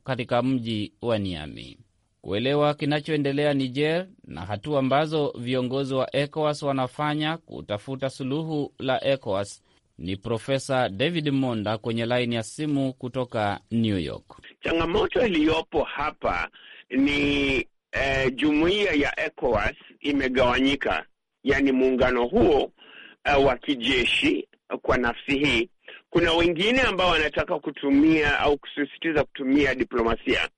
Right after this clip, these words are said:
Speaker 2: na kuna wengine ambao wangependa kuingilia kati, kutumia jeshi, ah, la muungano wa ecowas kuweza ku-, kurudisha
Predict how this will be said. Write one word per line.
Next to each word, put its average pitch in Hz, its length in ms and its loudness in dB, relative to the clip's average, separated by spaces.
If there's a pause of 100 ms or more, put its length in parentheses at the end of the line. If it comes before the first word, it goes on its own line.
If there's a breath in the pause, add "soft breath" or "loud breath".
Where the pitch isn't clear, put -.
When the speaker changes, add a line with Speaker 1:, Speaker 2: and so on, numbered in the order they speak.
(420 loud breath)
Speaker 2:
na 135 120 2
kuna 147 240 4
wengine 143 500 4
ambao 131 540 2
wangependa 117 720 0
kuingilia 104 720 -2
kati, 147 460 -2
kutumia 113 540 -2
jeshi, 127 760 0 (440 loud breath)
ah, 110 440 2
la 113 160 2
muungano 113 480 4
wa 98 200 2
ecowas 123 440 2 (180)
kuweza 131 380 0
ku-, 143 360 2 (280 soft breath)
kurudisha 143 680 2